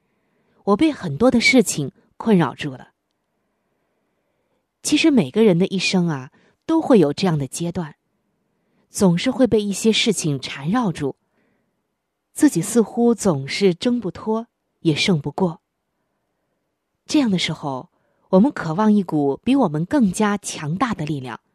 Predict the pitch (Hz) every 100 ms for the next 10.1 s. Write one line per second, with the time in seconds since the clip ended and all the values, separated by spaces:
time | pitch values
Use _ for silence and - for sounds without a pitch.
0 | _ _ _ - 277 311 220 151 180 302
1 | 254 - - 127 123 _ _ _ _ _
2 | _ _ _ _ 226 240 269 262 156 165
3 | 190 311 220 - 147 135 - - _ -
4 | 233 185 147 135 175 175 156 - 160 _
5 | _ _ _ _ _ _ _ _ _ _
6 | _ _ _ - 202 - 180 - 165 143
7 | - _ _ - 302 240 139 165 - 240
8 | 190 151 147 - - 269 202 220 202 156
9 | - - - - 214 233 165 160 - 123